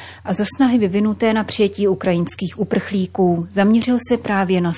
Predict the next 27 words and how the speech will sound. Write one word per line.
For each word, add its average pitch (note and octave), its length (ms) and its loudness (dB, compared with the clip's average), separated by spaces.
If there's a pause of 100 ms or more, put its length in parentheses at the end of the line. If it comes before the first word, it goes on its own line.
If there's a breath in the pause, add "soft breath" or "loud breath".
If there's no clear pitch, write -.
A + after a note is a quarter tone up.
slovo E3+ 360 0 (100)
ochrana. E3+ 600 0 (920 loud breath)
„První A#3+ 320 6
ochrana, B3 380 2
kterou A#3+ 280 4
potřebujeme, F3+ 960 0 (120)
je F#3+ 200 0
ta, G3+ 180 -4
která A#3+ 340 -2
nás A#3 340 -2
chrání F3+ 580 0
před - 320 -6 (160)
sociální F#3 680 0
izolací,“ F3+ 800 0
řekl F3+ 280 -2
papež. E3+ 380 -2 (1040 loud breath)
„Musíme F#3 360 0
pochopit F3+ 500 -2
a F#3 60 0
vidět, F3 480 -2
že F#3 200 0
náš E3+ 240 0 (120)
život F3+ 400 0 (100)
závisí G#3 460 -2
na G#3+ 100 0
životě A3 400 0
druhých F3+ 640 -2